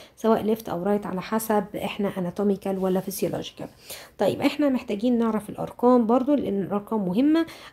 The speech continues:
أول حاجة بالنسبة لنا الكوديت، الكوديت لوب كده تعتبر السيجمنت رقم واحد، خلاص، وبعد كده بنمشي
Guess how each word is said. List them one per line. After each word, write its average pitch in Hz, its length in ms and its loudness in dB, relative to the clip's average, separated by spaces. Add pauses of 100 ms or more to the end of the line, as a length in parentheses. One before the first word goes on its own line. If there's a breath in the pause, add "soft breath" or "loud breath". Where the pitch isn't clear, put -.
(100)
أول 302 220 4
حاجة 254 280 2
بالنسبة 202 440 0
لنا 240 380 4
الكوديت، 185 1000 0
الكوديت 247 520 2
لوب 240 200 2
كده 233 160 2
تعتبر 202 380 -2
السيجمنت 185 540 -4
رقم 180 340 -4
واحد، 180 360 0 (340 loud breath)
خلاص، 233 380 2
وبعد 311 240 0
كده 247 200 2
بنمشي 254 600 2